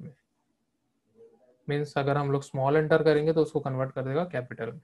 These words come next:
Then उसके बाद है यहाँ पे to lower, this function converts an upper case alphabet to lower case alphabet। अगर हमने कोई भी upper case में डाला, मतलब capital letter हमने डाला,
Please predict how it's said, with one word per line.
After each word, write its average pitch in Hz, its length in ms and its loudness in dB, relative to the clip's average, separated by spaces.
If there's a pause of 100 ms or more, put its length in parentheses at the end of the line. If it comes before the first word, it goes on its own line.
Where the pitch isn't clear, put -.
(1040)
Then 147 160 4
उसके 160 240 0
बाद 160 200 4
है 165 160 0
यहाँ 156 320 -2
पे 175 80 0 (1700)
to 208 100 6 (120)
lower, 127 340 2 (800)
this 180 300 2
function 165 400 0
converts 131 680 0
an 151 240 0
upper 151 340 2
case 180 320 0
alphabet 135 600 0 (140)
to 180 160 4
lower 165 320 8
case 143 260 2
alphabet। 117 500 -6 (640)
अगर 143 200 2
हमने 151 300 2
कोई 147 200 4
भी 156 100 2
upper 156 360 2
case 160 300 4
में 160 380 2 (140)
डाला, 127 240 -2
मतलब 135 320 -4
capital 131 380 -2
letter 139 300 -2
हमने 139 280 -6
डाला, 123 300 -4